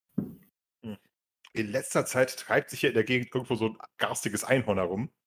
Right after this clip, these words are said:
Hm. Ansonsten gut, die Basilaminen habt ihr schon kennengelernt. Dreckige Spuckpflanzen. Hm.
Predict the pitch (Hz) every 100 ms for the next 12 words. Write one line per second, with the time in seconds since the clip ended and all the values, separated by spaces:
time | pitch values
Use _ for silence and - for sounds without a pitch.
0 | _ _ _ - _ _ _ _ - 110
1 | 101 _ _ _ _ - 131 123 147 -
2 | - 120 110 - 117 107 123 117 117 107
3 | 139 135 127 123 117 139 131 101 98 120
4 | 151 - _ _ _ _ - 95 101 -
5 | - - - 110 101 - 147 - _ _
6 | _ - - - 76